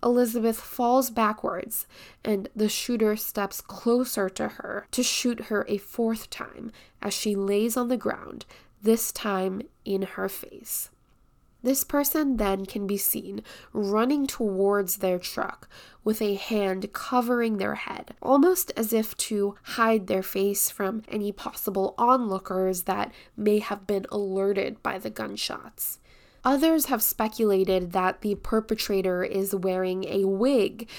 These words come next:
and so the reason why they are holding their head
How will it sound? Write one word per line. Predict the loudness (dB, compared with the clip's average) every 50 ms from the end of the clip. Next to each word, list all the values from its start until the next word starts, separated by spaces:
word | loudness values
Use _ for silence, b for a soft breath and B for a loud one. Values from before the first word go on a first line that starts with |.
| B B B B
and | -2 0 0
so | 0 0 2 4 4 4 4
the | 4 4 2 2
reason | 2 0 0 4 4 4 4 4 4 4 4
why | 4 4 4 4 4 2
they | 2 2 0 0 2
are | 0 0 -2
holding | -4 -2 2 4 6 6 6 6 4 2 2 0 0
their | 2 2 2 2
head | 0 -2 -4 -2 -2 -2 -4 -4 -4